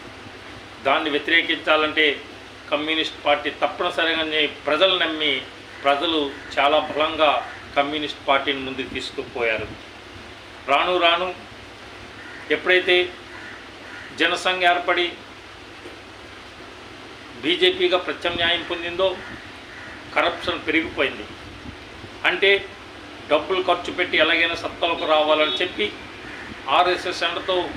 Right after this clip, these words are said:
కోట్ల రూపాయలు ఖర్చు పెట్టి సత్తాలోకి రావడం జరిగింది.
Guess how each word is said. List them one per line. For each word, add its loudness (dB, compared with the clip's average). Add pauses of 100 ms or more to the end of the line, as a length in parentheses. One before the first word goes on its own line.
(420)
కోట్ల 4
రూపాయలు 4 (920)
ఖర్చు 2
పెట్టి 2 (640)
సత్తాలోకి 4
రావడం 6
జరిగింది. 0